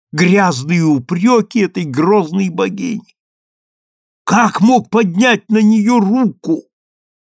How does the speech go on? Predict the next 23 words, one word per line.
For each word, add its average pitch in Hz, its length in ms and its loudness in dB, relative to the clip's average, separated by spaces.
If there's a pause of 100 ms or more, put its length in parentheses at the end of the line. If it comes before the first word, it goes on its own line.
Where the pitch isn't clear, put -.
(380)
Откуда 202 500 2
взялась 175 580 0
у 165 60 -8
меня 156 220 -6
такая 170 460 -4 (160)
безумная 202 760 4
отвага? 185 600 -2 (920)
Я 113 140 -4
сам 214 340 2
удивлялся, 214 640 -2
думая 131 480 0
об 120 160 -2
этом, 117 320 -6 (220)
и 160 80 -2
постепенно 143 680 -4
все - 300 -6
больше 139 540 -4
раскаивался 131 1120 -6 (260)
в - 80 -12
своем 131 440 0
безрассудстве 135 1120 -6
и 139 40 -4
смелости. 117 880 -10